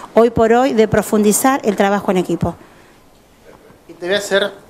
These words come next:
Speaker 2: seguramente esto, eh, el flaco me lo, me lo va a poder completar. Y por último, el balance de lo que, eh, para nosotros fue este año. Este año,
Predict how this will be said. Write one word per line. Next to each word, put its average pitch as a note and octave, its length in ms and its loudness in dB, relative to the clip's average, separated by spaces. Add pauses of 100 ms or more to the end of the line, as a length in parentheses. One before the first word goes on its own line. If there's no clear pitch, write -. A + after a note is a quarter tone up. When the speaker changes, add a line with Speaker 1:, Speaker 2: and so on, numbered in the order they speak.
(120)
Speaker 2:
seguramente D#3+ 640 0
esto, D3 500 0
eh, A#2+ 280 -8
el B2+ 120 -10
flaco D#3 280 4
me C#3 100 0
lo, C3+ 420 2
me C3 120 -4
lo C3 120 4
va C3+ 580 2
a A2+ 60 0
poder C#3 340 2
completar. D#3 480 2 (360)
Y C#3+ 120 -2
por D3 180 4
último, A3+ 600 2
el C#3+ 160 2
balance E3 400 2
de C#3+ 40 2
lo C3 120 2
que, C3+ 320 0
eh, B2+ 140 -2
para B2+ 160 2
nosotros D3 400 0
fue C3 140 0
este A#2 160 -4
año. G2+ 240 -6 (500)
Este G3 220 2
año, G3+ 380 2